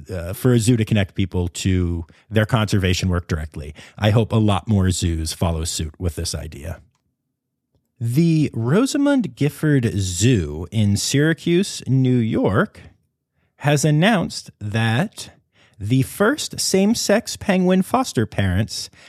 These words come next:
have hatched a healthy chick and are doing well raising it. It's actually quite an adorable story. So back in the fall, Elmer and Lima built a nest.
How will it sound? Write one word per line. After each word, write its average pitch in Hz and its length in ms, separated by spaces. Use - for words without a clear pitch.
have 131 220
hatched - 360
a 104 100
healthy 165 440
chick - 480
and 113 180
are 95 140
doing 127 440
well 113 440
raising 80 460
it. 78 180
It's 151 300
actually 117 540
quite - 260
an 98 60
adorable 85 460
story. 80 600
So 135 320
back 175 240
in 247 80
the 254 80
fall, 90 500
Elmer 143 560
and 175 220
Lima 104 560
built 87 300
a 123 60
nest. - 480